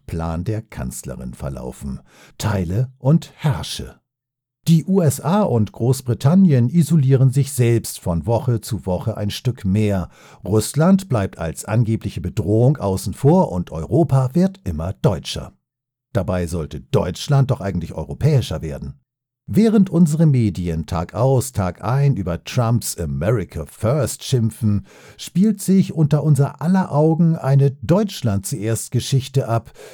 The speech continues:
die in der Tat geostrategisch als tektonische Verschiebung, als historische Zeitenwende, als Zäsur bezeichnet werden kann.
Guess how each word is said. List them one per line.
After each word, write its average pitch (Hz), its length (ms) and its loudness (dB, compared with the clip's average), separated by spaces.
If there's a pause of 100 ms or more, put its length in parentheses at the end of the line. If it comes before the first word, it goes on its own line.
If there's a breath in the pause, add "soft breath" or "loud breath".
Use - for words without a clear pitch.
die 147 320 0
in 143 80 4
der 135 160 0
Tat 147 340 0
geostrategisch 120 1400 0
als 80 380 -10
tektonische 143 680 0
Verschiebung, 123 880 0
als - 240 -10
historische 180 580 -2
Zeitenwende, 120 880 0 (240 loud breath)
als - 320 -2
Zäsur 107 600 2
bezeichnet 90 760 -4
werden 71 260 -8
kann. 71 320 -8